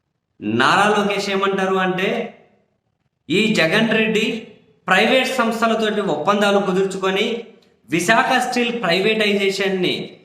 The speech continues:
విశాఖ స్టీల్ని ప్రైవేటైజేషన్ చేసేసి, ఆ భూములు కొట్టేయాలి అని చెప్పి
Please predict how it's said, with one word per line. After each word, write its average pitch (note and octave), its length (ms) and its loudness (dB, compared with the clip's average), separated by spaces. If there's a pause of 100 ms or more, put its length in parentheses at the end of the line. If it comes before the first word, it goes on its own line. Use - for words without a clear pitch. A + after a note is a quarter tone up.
విశాఖ G#3+ 400 2
స్టీల్ని G#3+ 300 -2
ప్రైవేటైజేషన్ F#3+ 760 0
చేసేసి, F3 540 -4 (340)
ఆ F3 380 4
భూములు B3 320 2
కొట్టేయాలి G#3+ 880 0
అని G3+ 120 2
చెప్పి G3 680 -2